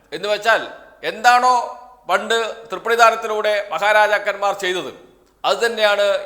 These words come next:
ഇപ്പോൾ നരേന്ദ്രമോദിയും ചെയ്യുന്നത്. "ഞാൻ ദൈവത്തിൻ്റെ പ്രതിപുരുഷനാണ്, ദൈവം എന്നെ ചിലത് ചെയ്യാൻ വേണ്ടി ഇങ്ങോട്ട് അയച്ചതാണ്."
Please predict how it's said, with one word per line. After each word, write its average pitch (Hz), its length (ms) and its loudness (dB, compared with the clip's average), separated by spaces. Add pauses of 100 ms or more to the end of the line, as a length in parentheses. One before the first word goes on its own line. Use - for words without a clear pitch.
ഇപ്പോൾ 190 260 -4 (280)
നരേന്ദ്രമോദിയും 180 760 -6
ചെയ്യുന്നത്. 135 300 -10 (400)
"ഞാൻ 190 160 2 (320)
ദൈവത്തിൻ്റെ 196 560 -6 (180)
പ്രതിപുരുഷനാണ്, 165 720 -8 (500)
ദൈവം 269 260 4 (120)
എന്നെ 254 200 2 (340)
ചിലത് 226 260 -4
ചെയ്യാൻ 226 260 2 (120)
വേണ്ടി 208 180 -6 (100)
ഇങ്ങോട്ട് 196 340 -6 (140)
അയച്ചതാണ്." 165 440 -4